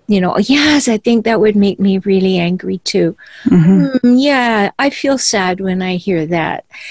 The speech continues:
Speaker 1: And so we're validating that the child's feelings make sense.
Speaker 2: Mm-hmm. How can we, like, kind of break that pattern? Because the children are obviously mimicking behaviors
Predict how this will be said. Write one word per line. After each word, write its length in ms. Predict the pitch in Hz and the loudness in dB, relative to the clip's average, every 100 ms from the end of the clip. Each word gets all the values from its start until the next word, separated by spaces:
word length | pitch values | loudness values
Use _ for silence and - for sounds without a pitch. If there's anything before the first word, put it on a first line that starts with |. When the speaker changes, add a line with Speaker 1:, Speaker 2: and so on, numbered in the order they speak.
| - 226 | -10 -2
Speaker 1:
And 180 | 214 | -2
so 200 | - 233 | 0 2
we're 160 | 226 226 | 2 2
validating 840 | 233 233 233 226 220 202 190 185 | 0 0 0 2 2 0 0 -2
that 160 | 185 156 | -2 -4
the 80 | 190 | -6
child's 480 | - 202 175 170 - | -4 -2 -2 -4 -6
feelings 560 | 214 196 180 170 - - | -2 0 0 -2 -6 -2
make 240 | 202 190 | -2 -2
sense. 760 | - 170 147 - _ - - - _ _ - | -6 -6 -8 -12 _ -8 -8 -8 _ _ 0
Speaker 2:
Mm-hmm. 440 | 170 160 165 151 143 _ _ _ | 2 4 4 4 0 _ _ _
How 240 | - 294 370 | -2 0 0
can 260 | 392 392 | 2 4
we, 160 | 285 240 | 6 4
like, 480 | 190 165 - - - 277 - - | 2 0 -2 -10 -16 -18 -18 -8
kind 200 | 190 196 | 0 2
of 140 | 185 151 | 2 2
break 320 | 160 160 160 | 0 0 -2
that 240 | 143 - | -4 -4
pattern? 440 | - 156 90 98 147 | -6 -4 -2 -2 -2
Because 680 | 156 185 180 175 170 170 156 _ _ _ _ _ _ - 190 | 0 0 2 2 0 -4 -8 _ _ _ _ _ _ -16 -2
the 120 | 196 | 0
children 440 | 196 226 226 220 208 | 0 0 2 4 2
are 100 | 170 | 2
obviously 600 | 165 165 170 - 175 160 | 0 0 0 0 2 4
mimicking 580 | 160 160 160 170 156 | 4 2 2 2 4
behaviors 840 | 151 151 156 147 139 117 98 151 | 4 2 2 2 2 0 0 -2